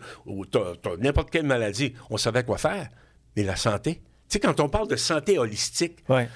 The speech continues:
Speaker 1: j'ai écrit dans mon volume, euh, Yannick, « La molécule santé ». Il y a treize composantes.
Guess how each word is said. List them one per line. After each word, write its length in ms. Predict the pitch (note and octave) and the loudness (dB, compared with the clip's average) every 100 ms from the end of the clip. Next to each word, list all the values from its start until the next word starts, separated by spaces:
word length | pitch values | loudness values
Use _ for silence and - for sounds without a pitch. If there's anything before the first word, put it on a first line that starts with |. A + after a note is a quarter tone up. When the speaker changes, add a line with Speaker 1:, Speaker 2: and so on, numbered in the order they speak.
| - A#2+ | -8 0
Speaker 1:
j'ai 200 | C#3+ E3 | 4 4
écrit 240 | F#3 A#3 | 2 0
dans 140 | F#3 | 2
mon 120 | C#3+ A#2+ | 2 2
volume, 440 | A#2+ C#3 E3 C3 | 2 2 2 0
euh, 160 | G2+ F2 | -2 -6
Yannick, « 360 | G#2+ G#2 C3+ C3 - A#2+ | -2 2 2 0 -8 0
La 100 | A#2 | 2
molécule 540 | A#2 D3+ E3+ E3 F#3+ E3 | 4 2 2 2 0 2
santé ». 480 | - A#2+ G#2+ A#2+ - - - - - | 0 0 -2 -8 -10 -20 -20 -20 -6
Il 60 | G#2+ | 0
y 40 | |
a 40 | A#2+ | 0
treize 420 | A#2+ F#3+ G3 E3 | 2 2 2 0
composantes. 640 | D#3+ B2+ B2 G#2 A2 G2+ | -4 -4 -4 -4 -4 -6